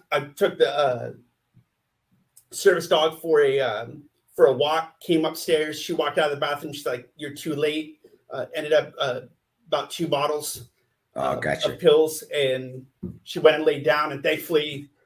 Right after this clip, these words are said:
Speaker 1: uh, called the ambulance. They came, rushed her there. She was like, "No, you're, you're
Speaker 2: Oh,
Speaker 1: too
Speaker 2: brother.
Speaker 1: early. You're too early."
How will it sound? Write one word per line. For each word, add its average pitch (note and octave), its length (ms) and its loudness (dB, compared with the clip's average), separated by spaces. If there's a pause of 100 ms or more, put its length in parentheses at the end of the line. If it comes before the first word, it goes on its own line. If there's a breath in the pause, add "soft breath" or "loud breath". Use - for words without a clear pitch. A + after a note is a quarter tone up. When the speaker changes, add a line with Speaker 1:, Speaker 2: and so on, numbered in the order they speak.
(160)
Speaker 1:
uh, B2+ 300 2 (200)
called D#3+ 220 4
the D#3 120 0
ambulance. D#3+ 280 0
They C#3+ 160 0
came, D#3 480 -4
rushed D#3 280 2
her D#3+ 60 -4
there. D3 300 0
She - 180 -12
was C3+ 160 -10
like, C3+ 240 -6
"No, F#3 160 2
you're, D#3+ 320 0
you're F3+ 220 6
Speaker 2:
Oh, F3+ 80 6
Speaker 1:
too F3 60 0
Speaker 2:
brother. - 160 4
Speaker 1:
early. F3+ 100 2
You're D#3 100 -4
too E3+ 160 -8
early." E3+ 440 -2